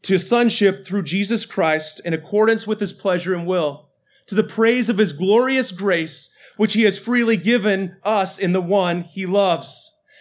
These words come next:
Now, that's quite a mouthful, but let me unpack what the author is saying here. Author of Ephesians is saying this, that God literally loves you so much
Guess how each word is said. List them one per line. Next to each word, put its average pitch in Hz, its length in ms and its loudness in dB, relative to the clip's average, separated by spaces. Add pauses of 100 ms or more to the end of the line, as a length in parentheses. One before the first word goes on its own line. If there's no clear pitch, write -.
Now, 208 280 0
that's 220 280 -4
quite 285 340 0
a 254 60 2
mouthful, 214 840 -2 (220)
but 214 120 -2
let 226 100 0
me 254 100 2
unpack 240 460 0
what 226 140 0
the 208 100 0
author 208 320 2
is 185 160 -2
saying 202 320 0
here. 139 360 -4 (520)
Author 294 400 0
of 220 80 -2
Ephesians 233 580 -2
is 202 160 -4
saying 220 280 -2
this, 214 180 2
that 190 320 -2
God 277 460 2
literally 226 720 2
loves 214 520 0
you 202 160 2
so 269 520 0
much 254 640 -2